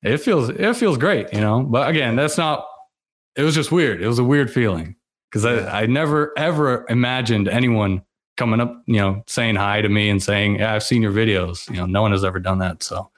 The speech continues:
Speaker 2: That's cool.
Speaker 1: but that was a very memorable, I think I'll remember that for the rest of my life 'cause it was a first.
Speaker 2: Mm-hmm.
Speaker 1: Uh, but another memorable moment was when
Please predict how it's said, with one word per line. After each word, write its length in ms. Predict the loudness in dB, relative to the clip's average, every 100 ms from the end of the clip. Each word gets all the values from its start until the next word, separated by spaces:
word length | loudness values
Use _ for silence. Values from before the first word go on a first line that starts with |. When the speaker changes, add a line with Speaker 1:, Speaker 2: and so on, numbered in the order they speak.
| -8
Speaker 2:
That's 200 | -4 -4
cool. 160 | -4 -2
Speaker 1:
but 80 | 0
that 100 | 0
was 120 | 0
a 40 |
very 300 | 0 0 2
memorable, 280 | 2 0 0
I 80 | -2
think 180 | -2 0
I'll 220 | 0 2
remember 400 | 2 2 2 2
that 200 | 2 0
for 60 | -2
the 80 | 0
rest 200 | 0 0
of 40 |
my 120 | 0
life 420 | 2 2 0 -4 _ _ -20 -20 _ -4
'cause 160 | 0
it 40 | 0
was 160 | 2
a 60 | 0
first. 540 | 0 0 0 -2 -8 -14 _ -20
Speaker 2:
Mm-hmm. 280 | -16 -16 -18 -20 _ _ -4
Speaker 1:
Uh, 260 | 0 0
but 320 | 0 0 0 0
another 260 | 0 2
memorable 540 | 0 0 2 0 0 2
moment 440 | 2 2 2 2
was 280 | 0 0 2
when 240 | 2 2